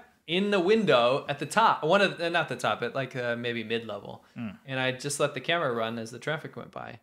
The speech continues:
Speaker 2: Yeah.
Speaker 1: And
Speaker 2: So it's Taiwan.
Speaker 1: it kinda looks like if we were in a Taipei one oh one office, and
Speaker 2: Kinda.
Speaker 1: I would absolutely love if the China show could broadcast from the Taipei one oh one.
Speaker 2: That'd be awesome.
Speaker 1: I would move there now.
Speaker 2: Yeah, it'd be so much fun.
Speaker 1: Uh,
Speaker 2: Yeah.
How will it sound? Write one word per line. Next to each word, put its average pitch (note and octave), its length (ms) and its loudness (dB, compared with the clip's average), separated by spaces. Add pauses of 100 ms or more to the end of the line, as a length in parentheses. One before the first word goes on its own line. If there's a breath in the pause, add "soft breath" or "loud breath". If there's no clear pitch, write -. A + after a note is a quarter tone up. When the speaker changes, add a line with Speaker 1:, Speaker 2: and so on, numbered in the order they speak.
(320)
Speaker 2:
Yeah. A2+ 120 -12
Speaker 1:
And B2+ 340 0
Speaker 2:
So D3 80 2
it's - 120 0
Taiwan. C#3 460 4
Speaker 1:
it C#3 120 -12
kinda G#3+ 300 0
looks E3+ 320 -2
like B2+ 220 2
if - 140 -4
we C#3 220 0
were E3 160 0
in C3 200 -4
a A#2+ 40 -2
Taipei A#2+ 380 0
one A#2+ 140 0
oh A2+ 80 0
one A2+ 160 0
office, B2+ 540 0
and C3 100 -4
Speaker 2:
Kinda. B3+ 160 8
Speaker 1:
I A#3 100 8
would F#3+ 220 6
absolutely G3+ 520 4
love E3+ 280 8
if C3 80 -8
the C3+ 80 -2
China B2+ 340 2
show A2+ 320 0
could C3+ 220 -2
broadcast B2+ 560 4
from B2+ 160 -6
the A#2 80 -4
Taipei A2 420 -2
one G#2 200 -6
oh - 20 -10
one. G2 40 -6
Speaker 2:
That'd D#3+ 200 6
be C#3+ 80 6
awesome. B2+ 360 2
Speaker 1:
I D3+ 200 4
would D#3 200 0
move C#3+ 500 -2
there B2 240 4
now. G#2 280 -4
Speaker 2:
Yeah, B2+ 240 0 (220)
it'd B2+ 100 -14
be B2 100 -2
so C3 200 0
much A#2 220 -8
fun. G#2 200 -10 (500 loud breath)
Speaker 1:
Uh, C3 60 -2 (120)
Speaker 2:
Yeah. C3 180 4